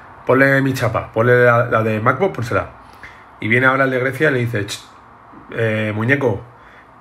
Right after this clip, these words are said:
eh, quítale la tuya de Colobe y ponle, ponle la de Daytona, que esta es la mía", ¿vale? Pues esto es lo mismo, eso es un cambiacromos. ¿Qué pasa? Que es la Colobe quinientos X dos mil veintiuno.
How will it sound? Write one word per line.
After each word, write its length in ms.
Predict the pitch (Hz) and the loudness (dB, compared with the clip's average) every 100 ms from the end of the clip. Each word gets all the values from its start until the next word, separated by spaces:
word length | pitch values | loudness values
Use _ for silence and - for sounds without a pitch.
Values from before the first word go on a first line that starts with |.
| - | -18
eh, 300 | 113 101 98 98 | -12 -8 -8 -6
quítale 340 | 127 127 131 | 0 2 4
la 240 | 127 120 117 | 4 4 4
tuya 160 | 123 | 4
de 100 | 113 | 4
Colobe 400 | 113 117 127 165 - | 4 2 2 0 -2
y 160 | 117 104 | -6 -4
ponle, 840 | 110 110 110 107 104 101 95 95 - - - - - - - | -2 0 0 -2 -2 -2 -4 -6 -14 -20 -20 -20 -20 -20 -8
ponle 220 | - 117 | 0 2
la 140 | 123 120 | 4 4
de 280 | 117 113 113 | 2 2 0
Daytona, 360 | 107 101 87 85 - - - - | -2 -2 -6 -10 -18 -20 -20 -14
que 80 | - | -6
esta 140 | 117 | 0
es 40 | 110 | 0
la 80 | |
mía", 220 | 95 87 - - - | 0 -4 -12 -20 -12
¿vale? 220 | - 127 139 - - - - - - - - - | -6 -4 -6 -12 -20 -20 -20 -20 -20 -20 -20 -6
Pues 100 | 135 | -4
esto 160 | 143 175 | 2 2
es 40 | |
lo 20 | 131 | 2
mismo, 280 | 120 120 - | 0 -6 -8
eso 180 | 127 139 | -8 -6
es 40 | |
un 140 | 143 | -4
cambiacromos. 600 | 139 117 98 117 95 82 - - - - - - - - - - - - - - | -2 -2 -2 -2 -4 -8 -18 -20 -20 -20 -20 -20 -20 -20 -20 -20 -20 -20 -20 -2
¿Qué 100 | 143 | 2
pasa? 340 | 127 117 90 | 2 0 -6
Que 200 | - 104 | -4 -2
es 140 | 117 | -2
la 180 | 135 110 | -2 -4
Colobe 280 | 113 120 123 | 0 2 2
quinientos 300 | 123 117 117 | 0 -2 0
X 340 | 120 120 143 | -2 -2 -6
dos 120 | - 110 | -4 -2
mil 80 | |
veintiuno. 420 | 123 120 131 156 | -2 0 -2 -2